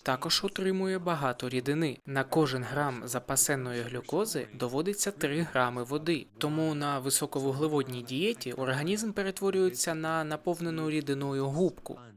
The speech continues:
І при скороченні вуглеводів ця рідина починає виходити. Тому, якщо не приймати електроліти з достатньою кількістю рідини, можна отримати зневоднення, особливо на початку кета.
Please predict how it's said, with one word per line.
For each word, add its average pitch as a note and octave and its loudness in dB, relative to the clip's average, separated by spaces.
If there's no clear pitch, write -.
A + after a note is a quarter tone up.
І C3+ 2
при B2+ 0
скороченні C3 0
вуглеводів B2 0
ця C#3+ 2
рідина D3+ 0
починає D3+ 0
виходити. C3+ 2
Тому, C#3 2
якщо C3 2
не C3 0
приймати C3 0
електроліти B2+ 0
з A2+ -6
достатньою C3 2
кількістю C3+ -2
рідини, C#3 0
можна F3+ 2
отримати G#3 0
зневоднення, D3+ 0
особливо F3 2
на E3+ -2
початку E3 -2
кета. C#3+ -2